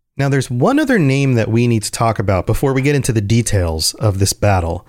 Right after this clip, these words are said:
and it's Círdan, the shipwright, who, again, you will remember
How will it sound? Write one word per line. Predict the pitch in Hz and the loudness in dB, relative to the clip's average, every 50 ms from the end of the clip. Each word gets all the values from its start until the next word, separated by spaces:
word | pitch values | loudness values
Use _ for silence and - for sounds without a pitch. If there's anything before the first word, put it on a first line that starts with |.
| - - - - - - - - - | -20 -20 -20 -20 -20 -20 -20 -8 -4
and | 147 143 139 | -2 0 0
it's | 135 - - | 0 -2 -6
Círdan, | - - - 196 185 185 175 123 104 90 87 87 92 104 - - - - | -8 -6 -2 0 2 2 2 2 0 -2 -4 -6 -8 -10 -12 -16 -14 -6
the | - 131 | -4 -4
shipwright, | 123 - - - 180 175 - 95 90 87 - - - | -2 -2 -2 -2 -2 -2 0 0 0 0 -2 -4 -4
who, | - - 156 | -2 0 0
again, | 165 147 151 208 208 135 110 | 2 2 2 0 0 0 0
you | 73 110 123 151 202 233 | 0 2 4 4 4 4
will | 240 247 240 226 208 175 - _ | 4 4 4 2 0 -4 -6 _
remember | - 151 151 147 147 170 208 196 123 90 85 80 90 107 127 | -2 0 0 2 2 2 2 0 0 0 -2 -2 -4 -6 -8